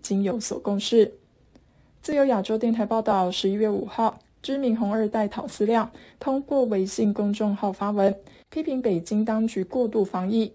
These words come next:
魔幻的弹窗导致自己有家不能回。陶思亮在文中说，自己跟老伴前往湖州参加活动，天天做核酸，一点不敢怠慢，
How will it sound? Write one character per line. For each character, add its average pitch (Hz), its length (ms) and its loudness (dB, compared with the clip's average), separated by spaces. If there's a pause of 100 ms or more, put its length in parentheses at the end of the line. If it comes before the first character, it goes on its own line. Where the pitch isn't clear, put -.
魔 185 240 0
幻 220 180 0
的 190 100 0
弹 240 240 -6
窗 208 240 -2
导 214 200 -4
致 214 200 0
自 247 240 -2
己 185 280 -6
有 - 140 -2
家 196 220 -2
不 214 140 -2
能 196 160 2
回。 202 320 4 (460)
陶 247 120 4
思 262 140 -2
亮 269 240 2
在 240 140 2
文 196 160 0
中 214 180 0
说， 214 320 2 (220)
自 311 160 -2
己 196 180 -2
跟 226 220 2
老 185 160 0
伴 214 240 0
前 185 260 -2
往 190 180 -2
湖 185 200 -6
州 208 260 -2
参 214 180 -2
加 214 140 -2
活 - 220 -6
动， 233 280 2 (300)
天 294 220 -2
天 285 200 -4
做 269 160 2
核 214 140 0
酸， 214 300 0 (100)
一 285 140 -8
点 220 260 -6
不 233 100 -6
敢 208 220 -6
怠 208 160 0
慢， 226 260 2